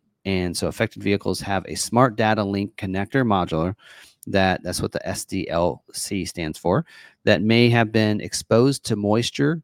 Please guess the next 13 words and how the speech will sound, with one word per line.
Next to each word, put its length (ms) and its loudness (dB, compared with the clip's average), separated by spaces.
potentially 600 -2
leading 400 -2
to 200 -6
corrosion 600 0
in 160 -6
the 40 -6
modular, 520 -2
uh, 40 8
<coughs> 0 -
connector 640 0
and 240 -4
wire 220 -2
harness. 460 -6